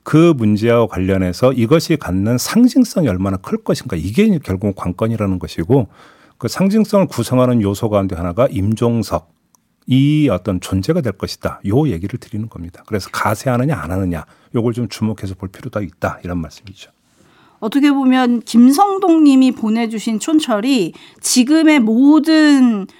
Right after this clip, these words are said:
Speaker 2: 국면에서 가장 촌철 살인인 것 같아요.
Speaker 1: 음.
Speaker 2: 뭐라고 보내주셨냐면 "이제는 국회도 아니고요. 국민의 시간이 왔습니다."
Speaker 1: 그렇습니다.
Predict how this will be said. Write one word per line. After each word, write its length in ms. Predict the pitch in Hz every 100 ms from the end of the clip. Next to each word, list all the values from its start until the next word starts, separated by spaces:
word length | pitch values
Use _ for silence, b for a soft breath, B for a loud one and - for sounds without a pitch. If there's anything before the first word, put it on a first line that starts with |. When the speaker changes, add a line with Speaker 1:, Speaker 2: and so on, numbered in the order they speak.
| b
Speaker 2:
국면에서 1080 | - 247 240 240 233 226 220 214 208 202 277
가장 440 | 277 - 208 320 339
촌철 380 | - 349 330 277
살인인 400 | 277 254 220 185
것 80 |
같아요. 340 | 165 156 170 208
Speaker 1:
음. 160 | 110 101 B -
Speaker 2:
뭐라고 360 | 208 262 269
보내주셨냐면 920 | 220 214 202 180 180 170 190 262 190 - b b b -
"이제는 600 | 226 240 226 277 359 427 _ _ _
국회도 600 | - 202 - 302 277 277
아니고요. 600 | 180 190 220 196 240 247 - -
국민의 640 | - 233 262 285 294 269
시간이 600 | - 277 226 214 269 285
왔습니다." 540 | - 175 196 156 165 165 B B B -
Speaker 1:
그렇습니다. 640 | 165 175 156 143 143 135